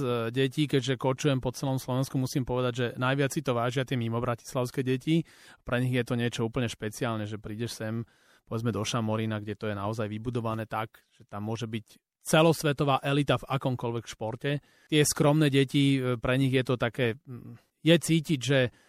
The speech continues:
vážia si to, že sú tam, ale to je úplne iná téma. My musíme povedať, že tento projekt OLOV, okrem Ministerstva školstva,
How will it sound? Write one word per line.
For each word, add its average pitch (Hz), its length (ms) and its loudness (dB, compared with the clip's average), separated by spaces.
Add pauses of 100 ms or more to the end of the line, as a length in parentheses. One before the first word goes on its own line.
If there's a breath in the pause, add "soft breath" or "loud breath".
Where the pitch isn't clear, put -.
(320 soft breath)
vážia 156 400 6
si 165 160 2
to, 143 160 2
že 139 80 0
sú 135 160 -4
tam, 156 480 2 (400)
ale 120 160 -2
to 147 80 8
je 151 80 8
úplne 156 240 6
iná 165 240 6
téma. 165 160 6
My 170 160 6
musíme 190 240 6
povedať, 175 320 6
že - 80 4
tento 185 160 4
projekt 175 400 4
OLOV, 170 480 6 (320 loud breath)
okrem 151 320 4
Ministerstva 160 560 4
školstva, 165 800 4